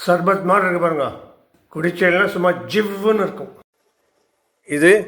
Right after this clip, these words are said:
ஹெர்பல் வாட்டர், மெடிசினல் ப்ராப்பர்ட்டிஸ் நிறைய இருக்கு. த்ரோட் ஸ்டமக்குக்கெலாம் ரொம்ப நல்லதுன்னு முன்னாடியே சொல்லியிருக்கோம். சீனியர் சிட்டிசன்ஸ் எல்லாம் இதை கண்டிப்பா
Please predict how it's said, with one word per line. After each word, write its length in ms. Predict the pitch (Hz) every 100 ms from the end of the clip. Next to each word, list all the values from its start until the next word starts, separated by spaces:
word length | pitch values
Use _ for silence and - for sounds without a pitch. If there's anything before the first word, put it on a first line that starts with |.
| -
ஹெர்பல் 320 | 147 151 170 151
வாட்டர், 340 | 135 147 180 208 - _ _ _ _ _ _ _ 143
மெடிசினல் 440 | 151 156 165 143 139
ப்ராப்பர்ட்டிஸ் 480 | 143 143 135 123 123
நிறைய 420 | 123 147 160 175
இருக்கு. 240 | 139 - 185 208 - -
த்ரோட் 360 | 147 165 170 -
ஸ்டமக்குக்கெலாம் 640 | 135 135 131 120 139 135
ரொம்ப 160 | 127 139 127
நல்லதுன்னு 380 | 127 135 135 127
முன்னாடியே 300 | 127 127 135 131
சொல்லியிருக்கோம். 500 | 117 120 123 175 262 - _ _ _ - -
சீனியர் 380 | 190 214 196
சிட்டிசன்ஸ் 420 | 175 131 160 131 135
எல்லாம் 200 | 156 214 151
இதை 160 | 180 311 - _ _ _ _ 139
கண்டிப்பா 440 | 156 165 165 190